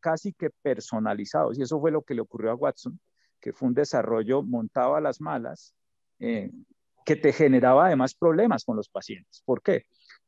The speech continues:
Cuando yo aplicaba, y lo apliqué unas quince veces, no, no lo quisimos usar más, nuestros colegas oncólogos en la fundación tampoco se montaron en Watson porque era desagradable, pero además te generaba un problema, y es que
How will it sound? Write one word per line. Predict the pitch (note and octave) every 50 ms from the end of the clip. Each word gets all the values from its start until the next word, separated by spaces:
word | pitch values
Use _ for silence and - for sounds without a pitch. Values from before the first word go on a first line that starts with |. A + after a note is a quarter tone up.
| _ _
Cuando | - - C3 B2 A#2+ - C3 C3 - _ _ _ -
yo | - B2 G#2+ - C#3+ C#3+ D#3+ F3+ F3 - -
aplicaba, | C#3+ D3 - F3 D3 A2+ - - D3+ C#3+ C#3 D3+ E3+ - -
y | - B2+ A#2+
lo | A2+ B2+
apliqué | A#2+ - - A#2+ - - D3
unas | D3 E3+ F3+ -
quince | - - F#3+ F#3 F3 - F#3+ F3
veces, | E3 B2+ A2+ - D#3+ E3
no, | D#3 C#3 C3+ B2+
no | B2+ C3+ C3+ D3+
lo | E3 D#3+
quisimos | - D#3+ C3 - C3+ C3 C#3 D3
usar | D#3 C3+ - B2 A#2+
más, | A#2+ B2+ B2 C#3 -
nuestros | - C3+ - - - A#2
colegas | - - A2+ A2 A2 A2+ A#2 B2+ B2+ -
oncólogos | C#3 A#2 - - A#2+ A#2 A#2+ A#2+ C#3+ -
en | C#3+ A#2+
la | G#2+ -
fundación | - A2 G2+ G2 - - A#2+ B2+
tampoco | - D3 C#3 - - D3+ B2+ - D#3 C#3+ C3
se | B2+ B2+
montaron | A#2 G#2 G2+ G2 - A2+ A2 A#2 C#3+ D3+
en | C3 G#2
Watson | A2 G#2 - - D3+ D3+
porque | - C#3+ A#2 - -
era | G#2 A2+
desagradable, | B2+ C#3 B2+ - B2 G#2 G2 F2+ F#2 G2 G2+ G#2 G2+ G2 - - _ _ _ _ _ _ _ _ _ _ _
pero | - D3+ C#3+
además | C#3 C3+ C#3+ D3+ -
te | - G3+
generaba | F#3 G#3+ F3+ C3+ A#2+ B2 C3+
un | D#3 F3+
problema, | - - G3 F#3+ F3 F3 D3+ A2+ G#2 - - _ _ _ _ _ _ _
y | - C3+
es | C3+ C3+ -
que | - - F3 F3 -